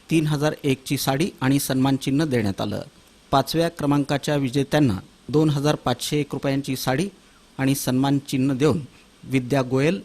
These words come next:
यांच्याकडून गौरवण्यात आलं. सुलोचना पवार यांच्यातर्फे पाच उत्तेजनार्थ साड्या आणि सन्मानचिन्ह देऊन पाच महिलांना सन्मानित करण्यात आलं. तसंच बारा लकी ड्रॉ काढून स्पर्धकांना भेटवस्तू देण्यात आल्या.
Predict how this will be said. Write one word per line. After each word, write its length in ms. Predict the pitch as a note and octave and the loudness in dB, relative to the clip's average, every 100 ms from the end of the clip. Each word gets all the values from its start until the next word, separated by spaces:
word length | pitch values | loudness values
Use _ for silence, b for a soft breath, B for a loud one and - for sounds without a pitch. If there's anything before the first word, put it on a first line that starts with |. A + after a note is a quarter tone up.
| - | -2
यांच्याकडून 540 | C3+ C3 C3 C#3+ E3+ | 0 0 0 0 2
गौरवण्यात 460 | B2+ B2 A2 G#2+ - | 4 4 2 0 -2
आलं. 260 | G#2 G2+ - - _ _ | -4 -6 -8 -16 _ _
सुलोचना 600 | - D3+ E3 E3+ D#3+ D#3+ | -6 0 0 2 2 2
पवार 320 | D#3 D3 D#3 | 2 0 2
यांच्यातर्फे 720 | D#3+ D#3 C#3+ D3+ - B2 G2+ F#2 - | 2 2 0 0 -2 -2 -2 -4 -4
पाच 300 | C#3+ D3 - - | 0 2 0 -6
उत्तेजनार्थ 840 | C3 - E3 D3 D3+ D3 C#3 - D3 | -8 0 0 4 4 2 -2 -4 -2
साड्या 440 | C3 C#3 C#3 E3 G3+ - - | 0 0 2 0 -2 -16 -6
आणि 140 | C#3 | -2
सन्मानचिन्ह 720 | C#3 C#3 C3+ C#3+ C#3+ - C3+ | -2 -2 0 0 -2 -2 -2
देऊन 240 | C3+ C#3 G3 B B B - | 0 0 -2 B B B -2
पाच 220 | D3 - | -2 0
महिलांना 480 | D3 C3+ C3+ C3+ D3 | 0 2 2 2 0
सन्मानित 440 | - C3 A#2+ A#2+ A2 | 0 0 2 2 -2
करण्यात 320 | - G#2 G2+ G2+ | -4 -2 -2 -4
आलं. 200 | G2+ F#2+ - - - | -6 -6 -12 -20 -2
तसंच 340 | C#3+ - D#3+ D#3+ | -2 2 0 -2
बारा 320 | C3+ C3 C#3 | 0 2 2
लकी 340 | D3+ C#3+ - D3+ | 2 0 0 -2
ड्रॉ 240 | C#3+ D3+ | 2 0
काढून 340 | - D#3+ A#2 B2+ - - | 2 0 0 -2 -8 -14
स्पर्धकांना 680 | - C3+ C3 C#3 D3+ D3 D3+ | -4 -2 -2 0 2 2 2
भेटवस्तू 680 | C3 B2 B2 C#3 - - D#3 | -2 -4 -4 -6 -6 -6 -6
देण्यात 400 | B2+ B2 A2 G#2+ | -2 0 0 -2
आल्या. 240 | G2 F#2+ | -4 -4